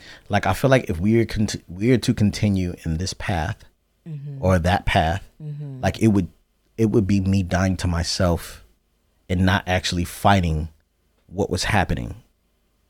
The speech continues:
Speaker 1: Because what was happening was I was trying to project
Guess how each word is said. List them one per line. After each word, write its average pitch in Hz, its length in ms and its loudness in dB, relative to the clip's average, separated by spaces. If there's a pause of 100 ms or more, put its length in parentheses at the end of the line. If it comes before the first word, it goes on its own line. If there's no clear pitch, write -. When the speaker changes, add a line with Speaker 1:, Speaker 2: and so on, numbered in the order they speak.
(120)
Speaker 1:
Because 104 260 2
what 104 120 2
was 98 120 -2
happening 90 520 2
was 76 560 -2 (920)
I 120 120 8
was 123 180 6
trying 110 340 4
to - 80 -2
project 95 800 0